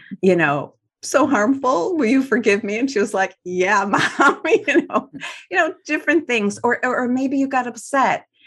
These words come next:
and, you know, you just say, "I'm sorry, I shouldn't have acted that way. I'm gonna try, you know, to really be better.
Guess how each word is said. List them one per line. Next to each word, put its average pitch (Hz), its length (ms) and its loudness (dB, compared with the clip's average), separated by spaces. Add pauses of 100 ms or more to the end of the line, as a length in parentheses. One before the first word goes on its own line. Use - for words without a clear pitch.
(220)
and, 214 520 0
you 233 160 0
know, 196 320 0
you 208 80 -8
just 220 260 -8
say, 208 200 2
"I'm 208 140 4
sorry, 202 400 2
I 175 60 -2
shouldn't 208 260 -4
have 196 80 -4
acted 202 340 0
that 175 220 0
way. - 300 -4
I'm 240 180 0
gonna 254 260 2
try, 214 480 0 (680)
you 220 100 2
know, 190 200 2
to 202 260 0
really 202 440 2
be 190 200 -2
better. 156 480 -2